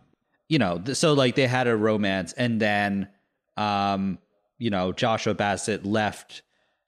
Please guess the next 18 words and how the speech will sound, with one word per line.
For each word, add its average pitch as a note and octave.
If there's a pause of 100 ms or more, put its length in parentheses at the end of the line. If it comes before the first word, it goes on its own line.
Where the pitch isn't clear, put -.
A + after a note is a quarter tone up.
(100)
you G2+
know, F2
Olivia G#2
Rodrigo F#2
for E2 (360)
this G2+
girl G#2
named F#2
Sabrina F2+
Carpenter, F#2+
who G2+
also G#2+
is E2
a D#2+
Disney E2+
star, D2+
I D#2+
believe. D#2